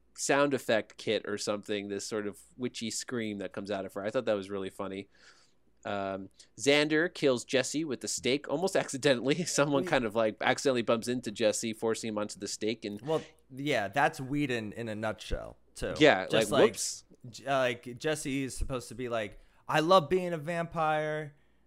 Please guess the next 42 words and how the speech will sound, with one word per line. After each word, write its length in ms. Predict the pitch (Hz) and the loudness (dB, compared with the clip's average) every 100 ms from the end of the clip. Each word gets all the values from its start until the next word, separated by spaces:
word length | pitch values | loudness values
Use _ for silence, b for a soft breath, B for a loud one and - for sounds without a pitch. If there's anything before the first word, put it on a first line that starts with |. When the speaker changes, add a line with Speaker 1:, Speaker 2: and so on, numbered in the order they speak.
| _ _ _ | _ _ _
Speaker 2:
uh, 480 | 110 107 95 90 85 - _ | -10 -6 -6 -6 -8 -12 _
and 280 | 104 90 87 - | -14 -12 -14 -18
he's 180 | 110 107 | -14 -8
about 360 | 101 135 127 | 0 0 0
to 60 | 127 | -2
go 180 | 123 120 | 0 2
on 160 | 120 | 2
a 60 | 110 | 0
rampage, 680 | 107 113 117 123 104 101 - | 0 -2 -2 -4 -4 -6 -8
and 220 | 107 104 | -8 -4
then 360 | 110 107 107 107 - - _ _ _ _ _ - | -4 -4 -6 -12 -14 -18 _ _ _ _ _ -2
as 240 | 135 143 | 0 0
he's, 200 | 139 131 131 | -2 -4 -4
like, 180 | 117 - | -4 -4
talking, 460 | - 120 120 110 | -2 -2 -2 -6
a 80 | 101 | -6
girl, 560 | 101 113 110 110 104 - _ _ _ _ _ _ - | -4 0 0 0 -4 -12 _ _ _ _ _ _ -6
like, 260 | 110 98 | -6 -4
bumps 320 | - 123 123 123 | -2 -2 -2 -8
into 220 | 117 113 | -8 -8
him 240 | 113 104 | -8 -8
and 140 | 113 113 | -10 0
hit, 280 | - 147 - | 2 2 0
<laughs> 120 | - | 0
like, 220 | 139 - | 0 -2
he 200 | - 131 101 _ - - - 131 165 | -10 -10 -10 _ 4 4 0 -20 -6
drives 480 | - 131 131 131 - | 2 6 6 2 -4
through 420 | 127 120 113 110 b b - | -6 -4 -6 -8 b b -8
Speaker 1:
Yeah. 180 | 131 107 - | -4 -4 -4
Speaker 2:
the 80 | |
pool 300 | 110 - 156 | -6 0 0
cue. 420 | 143 - 117 107 101 _ _ _ _ - | 0 -4 -2 -2 -6 _ _ _ _ 2
Speaker 1:
Yep, 280 | 143 160 - | 4 4 2
and, 200 | 123 127 | 0 6
Speaker 2:
But 200 | 131 127 | 6 8
Speaker 1:
uh, 40 | 123 | 6
yeah, 260 | 117 113 | 4 2
he 140 | 104 123 | 0 -2
turns 320 | 123 127 - | 0 0 -2
to 100 | 127 | -2
dust. 400 | 113 104 95 - | 0 0 0 -2
So, 300 | 110 107 104 | 2 2 0